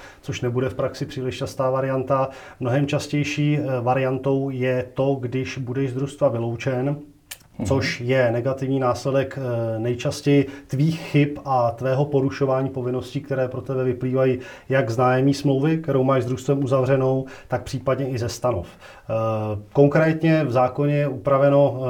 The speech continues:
Speaker 1: eh, mechanismus vyloučení z družstva v ustanovení paragrafu sedm set třicet čtyři zákona devadesát dva tisíce dvanáct sbírky o obchodních korporacích a družstvech, eh, který hovoří o tom,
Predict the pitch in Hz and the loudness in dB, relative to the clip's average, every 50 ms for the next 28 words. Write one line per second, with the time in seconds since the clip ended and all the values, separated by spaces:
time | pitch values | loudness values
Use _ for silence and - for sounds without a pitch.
0 | 120 120 120 120 - - 143 143 131 127 143 135 - - 131 127 131 131 - - | -2 0 -2 -2 2 2 2 2 2 0 -2 -4 -2 -2 0 0 0 -2 -2 -2
1 | 139 135 139 135 117 127 123 120 - - - 147 139 - - - - - - _ | -2 0 0 0 0 -2 -6 -6 -6 -2 0 0 0 0 -2 -12 -18 -20 -16 _
2 | 131 - - - 131 131 131 135 135 131 131 131 131 127 131 139 135 - 143 - | -14 -12 -4 -2 0 0 2 2 0 0 2 2 2 4 2 0 0 -2 -4 -4
3 | - 127 127 135 131 147 139 - - 135 - 156 123 - - - 127 117 127 127 | -2 -2 -2 -2 -2 -2 -4 -4 -6 -4 -4 -4 -6 -4 -2 0 0 2 2 0
4 | 127 131 139 127 104 127 120 - - - 131 127 123 123 120 123 123 123 123 - | 0 -2 -6 -6 -2 0 0 0 0 -2 -2 -2 -2 0 2 2 2 0 -2 -2
5 | - 131 131 120 120 120 117 - 131 123 - 139 120 - 151 143 - - - - | -2 -2 0 0 0 -4 -4 -4 -8 -10 -10 -10 -2 0 0 0 0 -2 -12 -18
6 | - - _ - 117 123 135 135 139 123 117 117 127 135 131 127 - 151 143 131 | -20 -16 _ -2 0 0 2 2 2 0 0 0 0 0 0 0 -2 -2 -2 -2
7 | 117 - - 139 131 139 127 131 139 123 - - 135 175 - - 151 - - 135 | -4 -4 -4 -2 0 0 0 0 -2 -4 -2 -2 0 0 0 0 -4 -4 -4 -6
8 | 120 113 117 101 - - 139 143 139 143 147 143 - - - - - - - 120 | -6 -4 -6 -6 -6 0 2 4 4 4 4 0 -4 -12 -16 -18 -14 -8 -4 -4
9 | 117 110 - - 139 135 151 139 143 143 147 143 143 147 135 135 131 - 151 147 | -4 -2 2 2 4 4 6 6 4 4 4 4 4 4 2 -2 0 2 4 4
10 | 151 147 | 4 4